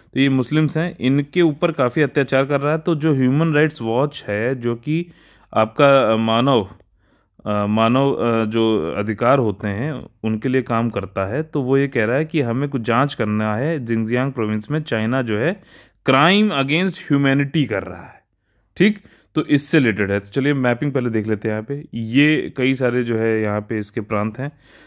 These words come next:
जिंगजियांग प्रोविंस ये है, ये मतलब आपका सेंट्रल एशिया में उधर जाने का एक गेटवे भी है, इसलिए भी चाइना के लिए इंपॉर्टेंट है।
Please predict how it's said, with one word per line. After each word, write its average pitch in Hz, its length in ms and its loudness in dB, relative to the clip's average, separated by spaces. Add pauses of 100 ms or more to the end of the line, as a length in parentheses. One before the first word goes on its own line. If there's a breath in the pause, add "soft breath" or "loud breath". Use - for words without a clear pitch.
(140 soft breath)
जिंगजियांग 120 460 2
प्रोविंस 123 360 0
ये 117 120 2
है, 131 120 2
ये 127 220 0
मतलब 127 300 -2
आपका 120 640 -2
सेंट्रल 117 460 0
एशिया 123 380 2
में 123 180 0
उधर 120 280 2
जाने 117 420 0
का 117 280 -2
एक 117 260 0
गेटवे 113 400 0
भी 131 140 -2
है, 131 120 2
इसलिए 123 260 -2
भी 120 160 -2
चाइना 120 340 -2
के 123 120 -8
लिए 123 100 0
इंपॉर्टेंट 120 480 -4
है। 139 100 -8